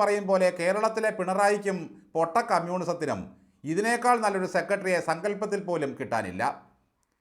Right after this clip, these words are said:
ജീവിക്കാൻ വേണ്ടി മാത്രം കമ്മ്യൂണിസ്റ്റായ നൂറുകണക്കിന് ആളുകൾ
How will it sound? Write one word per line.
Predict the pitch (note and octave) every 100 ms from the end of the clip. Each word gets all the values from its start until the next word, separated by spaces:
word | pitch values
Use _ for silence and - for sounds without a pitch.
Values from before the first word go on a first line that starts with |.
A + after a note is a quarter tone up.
| - C3+
ജീവിക്കാൻ | A3 A#3+ C4+ C4+ C4
വേണ്ടി | B3+ A3+
മാത്രം | G#3+ G#3+ A#3 G#3
കമ്മ്യൂണിസ്റ്റായ | F#3 G3 A#3 A3+ G#3+ G#3 F3+
നൂറുകണക്കിന് | F#3 A3+ A3+ A3 G#3+ E3+
ആളുകൾ | E3 D#3